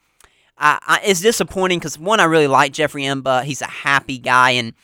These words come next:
it was a little bit surprising because he was so positive in all his interviews, and I think he legitimately meant it, I, but I also think he's just genuinely a happy guy and a pretty upbeat guy, so I, I don't think it was a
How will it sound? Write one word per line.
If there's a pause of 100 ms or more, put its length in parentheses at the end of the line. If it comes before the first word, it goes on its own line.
(220)
it
was
a
little
bit
surprising
because
he
was
so (880)
positive
in
all
his
interviews,
and
I
think
he
legitimately
meant
it,
I,
but
I
also
think
he's
just
genuinely
a
happy
guy (200)
and
a
pretty
upbeat
guy,
so (580)
I,
I
don't
think
it
was
a